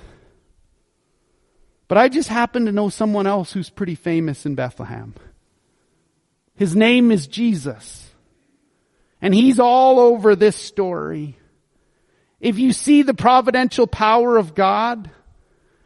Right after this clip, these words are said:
and if you see the strategic planning and the faithful prayers of the people,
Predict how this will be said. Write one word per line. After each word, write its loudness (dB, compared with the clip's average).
and 0
if 0
you -2
see -2
the -4
strategic -8
planning -4
and -2
the -2
faithful 0
prayers 0
of -6
the -6
people, -8